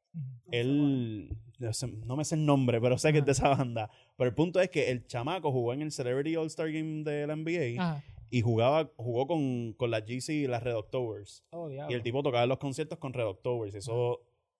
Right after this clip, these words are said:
Speaker 2: hizo que un montón de gente de esa escenita así de rock y eso quisieran buscar esas tenis, que era algo que no se esperaba, porque era más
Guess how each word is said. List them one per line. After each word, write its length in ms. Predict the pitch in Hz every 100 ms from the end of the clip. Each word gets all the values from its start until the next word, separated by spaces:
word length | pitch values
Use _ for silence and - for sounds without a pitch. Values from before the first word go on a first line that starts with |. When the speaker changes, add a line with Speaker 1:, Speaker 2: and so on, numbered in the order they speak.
| 95 -
Speaker 2:
hizo 240 | 131 165
que 60 | 123
un 100 | 120
montón 340 | 127 131 135
de 100 | 135
gente 220 | 139 143
de 100 | 139
esa 140 | 135 147
escenita 540 | - 127 135 139 139
así 140 | 131 139
de 140 | 131
rock 160 | 143 139
y 80 |
eso 420 | 170 180 143 131 - _ _ _ _ _
quisieran 440 | 120 107 113 127
buscar 260 | 131 - 123
esas 260 | 120 117
tenis, 380 | - 92 87 87
que 80 | -
era 140 | 104 117
algo 160 | 139
que 60 | 127
no 80 | 110
se 80 |
esperaba, 280 | 127 131 110
porque 140 | 107 95
era 140 | 107
más 180 | 127